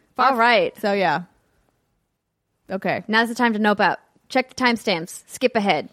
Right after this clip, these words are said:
Speaker 2: Yeah.
Speaker 1: We'll see you in a bit.
Speaker 2: Mm-hmm.
Speaker 1: Okay. So, moving on to more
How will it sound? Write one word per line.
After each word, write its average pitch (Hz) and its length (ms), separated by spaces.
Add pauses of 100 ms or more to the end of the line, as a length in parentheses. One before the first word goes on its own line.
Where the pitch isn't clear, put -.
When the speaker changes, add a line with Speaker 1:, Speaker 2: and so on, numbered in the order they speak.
(220)
Speaker 2:
Yeah. 240 120
Speaker 1:
We'll 208 80
see 247 240
you 240 60
in 233 60
a 233 60
bit. 196 280 (720)
Speaker 2:
Mm-hmm. 247 120
Speaker 1:
Okay. 208 400 (340)
So, - 340 (500)
moving 359 320
on 320 140
to 302 120
more 233 880